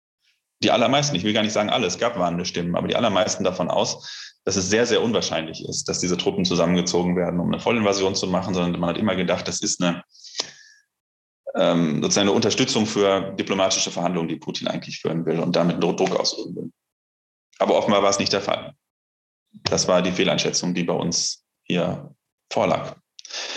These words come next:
Äh, und die Fehleinschätzung, die sich jetzt gerade so realisiert, in einer Welt zu leben, äh, in der die Staaten im Wesentlichen auf der Basis von, ähm,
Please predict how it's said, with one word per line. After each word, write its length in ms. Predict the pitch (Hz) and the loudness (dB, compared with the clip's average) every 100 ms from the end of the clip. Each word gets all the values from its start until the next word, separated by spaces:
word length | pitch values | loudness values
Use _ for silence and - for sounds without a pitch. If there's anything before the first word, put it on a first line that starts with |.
| - - | -12 -4
Äh, 80 | 98 | 0
und 180 | - 123 | 2 2
die 80 | 101 | 2
Fehleinschätzung, 840 | 113 90 98 98 - 98 95 95 _ _ _ _ - 101 | 2 2 2 0 0 -2 -4 -10 _ _ _ _ -4 0
die 60 | |
sich 140 | 92 90 | 0 0
jetzt 200 | - - | 0 2
gerade 240 | 90 90 | 2 2
so 100 | 90 | 2
realisiert, 540 | 90 87 90 107 85 | 2 0 0 -2 -2
in 80 | - | -2
einer 200 | 85 85 | -2 0
Welt 200 | 90 95 | 0 0
zu 80 | 98 | -2
leben, 440 | 92 95 95 - _ _ _ _ _ _ _ _ _ _ - | -2 -2 -4 -12 _ _ _ _ _ _ _ _ _ _ -4
äh, 180 | 92 85 | 0 2
in 100 | 92 | 2
der 500 | 90 87 87 90 90 - | 4 4 4 0 -4 -10
die 120 | - | -6
Staaten 280 | 90 85 90 | -2 0 0
im 140 | 85 90 | 2 2
Wesentlichen 460 | 92 92 90 90 | 2 0 -2 0
auf 120 | 87 | -2
der 140 | 90 87 | 0 0
Basis 360 | 85 90 90 | 2 0 -2
von, 540 | - 85 87 87 - - | -2 0 0 0 -2 -4
ähm, 720 | 95 50 50 50 50 50 - | -4 -2 -2 -4 -4 -8 -12